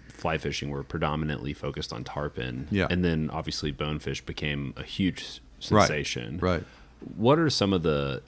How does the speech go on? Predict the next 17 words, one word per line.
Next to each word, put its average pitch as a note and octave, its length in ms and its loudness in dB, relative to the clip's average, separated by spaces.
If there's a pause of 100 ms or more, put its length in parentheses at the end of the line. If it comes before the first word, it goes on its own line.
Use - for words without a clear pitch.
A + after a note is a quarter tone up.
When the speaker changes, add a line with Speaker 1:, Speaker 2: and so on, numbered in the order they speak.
Speaker 1:
the E2+ 100 -2
key G2+ 300 0
factors D2 580 -4
in D2 80 -6
trying D2 280 -4
to C#2+ 60 -6
target D2 460 -6
bonefish C#2+ 640 -6
with D2 180 -6
a C2+ 60 -8
fly? - 480 -8 (440)
Speaker 2:
Well, C3+ 460 8
you A#2+ 160 8
know, G2 320 6 (140)
uh, G#2+ 320 -2
again, G2+ 680 6
it, F#2+ 200 4